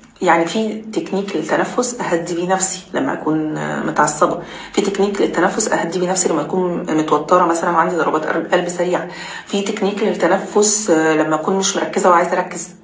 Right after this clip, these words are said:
في تكنيكات كتيره قوي للتنفس، و-، و-، وبستخدمها في اشياء كتيره قوي. طيب، النهارده انا عايزه استخدم حاجه محدده علشان نختم الفيديو، عشان طولنا. <laughs>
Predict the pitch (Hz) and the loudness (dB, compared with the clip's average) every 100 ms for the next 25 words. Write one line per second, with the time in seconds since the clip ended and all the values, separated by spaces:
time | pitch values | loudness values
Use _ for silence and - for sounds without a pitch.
0 | - - _ _ _ _ _ - - - | -20 -20 _ _ _ _ _ -16 -14 -10
1 | 220 226 220 160 202 196 180 208 214 185 | -8 -6 -6 -2 -2 -2 -2 2 4 4
2 | 180 165 - - - 180 - - - - | 0 -2 0 -2 -2 -4 -4 -6 -8 -8
3 | - - - 156 156 156 151 - - - | 2 4 4 2 2 2 2 0 0 2
4 | 160 185 190 220 - - - - - 196 | 4 4 4 2 0 0 2 2 0 -2
5 | 190 156 - - - - - - - - | -2 -2 -4 -8 -14 -20 -18 -18 -18 -2
6 | 170 160 156 - - 170 180 226 220 202 | 0 2 0 -6 -4 0 4 4 6 4
7 | 208 196 196 214 - - - 185 190 190 | 4 2 2 2 -2 -2 -4 -4 -6 -8
8 | - 202 208 214 - - - 165 185 214 | -4 -2 0 -2 -4 -6 -4 0 0 -2
9 | - - 160 151 - 180 - - 165 160 | -6 -8 -4 -2 -2 -6 -6 -4 0 0
10 | 170 220 - - - - 151 160 196 220 | 2 0 -2 -4 0 4 4 4 0 -2
11 | 269 | -4